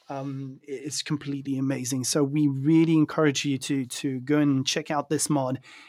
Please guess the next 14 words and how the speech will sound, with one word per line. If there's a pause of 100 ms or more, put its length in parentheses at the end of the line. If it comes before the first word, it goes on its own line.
(120)
It's
fantastic. (460)
And,
and
now (100)
I
want
you
guys (180)
to,
to
tell (100)
us, (800)
w-,